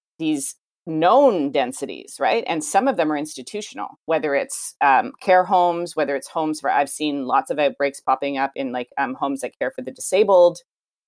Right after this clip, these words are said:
places where, like, you know,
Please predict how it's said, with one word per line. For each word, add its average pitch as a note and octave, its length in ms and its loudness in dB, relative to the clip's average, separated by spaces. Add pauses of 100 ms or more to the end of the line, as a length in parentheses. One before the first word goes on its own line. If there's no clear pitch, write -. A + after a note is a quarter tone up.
(400)
places A#3+ 480 2
where, E3 240 6
like, D#3+ 180 2 (140)
you G3 240 2
know, F#3+ 580 4